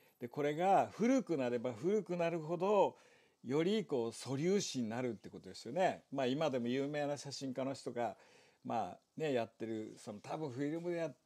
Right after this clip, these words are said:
てるのかどうかちょっとわかんないけど、まあ、犬の写真の中で有名な人のああいう写真の中でいくと、とにかくディー七六で現像液も温度を高めにして、二十度のやつを二十五度ぐらいにして現像したりとかして、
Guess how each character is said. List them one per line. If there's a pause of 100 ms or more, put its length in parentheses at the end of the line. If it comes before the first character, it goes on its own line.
(320)
て
る
の
か
ど
う
か
ち
ょ
っ
と
わ
か
ん
な
い
け
ど、 (540)
ま
あ、
犬
の
写
真
の
中
で
有
名
な
人
の
あ
あ
い
う
写
真
の
中
で
い
く
と、 (420)
と
に
か
く
デ
ィ
ー
七
六
で (160)
現
像
液
も
温
度
を (200)
高
め
に
し
て、
二
十
度
の
や
つ
を
二
十
五
度
ぐ
ら
い
に
し
て
現
像
し
た
り
と
か
し
て、